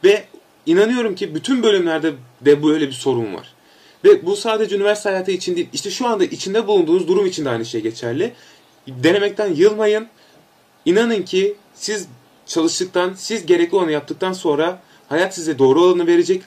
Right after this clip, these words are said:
hak ettiğinizi verecek. Kendinizi sıkmayın. L Y S'yi güzelce çalışın ve benim karşıma, bizim karşımıza, Türkiye'nin, ailenizin karşısına gerçekten hak ettiğini almış bireyler olarak gelin. Benim diyeceklerim şu anda bu kadar.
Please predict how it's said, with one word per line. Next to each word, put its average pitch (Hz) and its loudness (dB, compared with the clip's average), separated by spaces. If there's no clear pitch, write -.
hak 180 -6
ettiğinizi 147 -2
verecek. 151 2
Kendinizi 190 0
sıkmayın. 208 0
L 120 0
Y 196 6
S'yi 202 0
güzelce 185 -2
çalışın 220 -2
ve 175 2
benim 196 2
karşıma, 160 -2
bizim 143 0
karşımıza, 147 -4
Türkiye'nin, 190 0
ailenizin 170 2
karşısına 165 -4
gerçekten 185 0
hak 170 -2
ettiğini 190 0
almış 175 -2
bireyler 151 2
olarak 120 -2
gelin. 92 -4
Benim 233 0
diyeceklerim 175 -2
şu 175 -4
anda 131 -4
bu 117 -8
kadar. 208 0